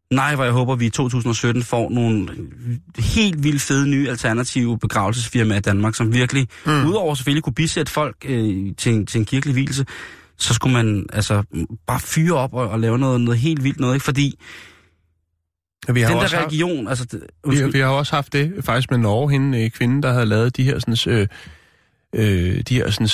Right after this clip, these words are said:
Speaker 2: også nærmest sådan puber, øh, hvor altså en, ens aske jo kom ned i, hvor der så bliver plantet et træ.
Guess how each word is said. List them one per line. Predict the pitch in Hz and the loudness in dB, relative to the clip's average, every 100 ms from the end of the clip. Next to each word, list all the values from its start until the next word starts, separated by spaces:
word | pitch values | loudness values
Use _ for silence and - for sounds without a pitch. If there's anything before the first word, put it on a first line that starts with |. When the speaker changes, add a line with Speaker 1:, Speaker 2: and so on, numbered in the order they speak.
| - | 0
Speaker 2:
også | 107 139 | 0 2
nærmest | 175 131 139 - | 2 2 0 0
sådan | 135 | 0
puber, | 123 156 151 170 160 - | 0 0 2 0 -2 -2
øh, | 127 113 113 110 | 0 2 0 0
hvor | 131 95 | 0 0
altså | 123 - | -2 0
en, | 117 - | -2 -2
ens | - 147 - | 0 0 2
aske | 117 - | 0 0
jo | |
kom | 151 135 | -2 0
ned | 135 131 | 2 2
i, | 127 | 0
hvor | 127 | 2
der | |
så | 120 | 2
bliver | 135 135 | 0 0
plantet | 123 120 131 | 2 2 0
et | 123 | 0
træ. | - 131 | 0 0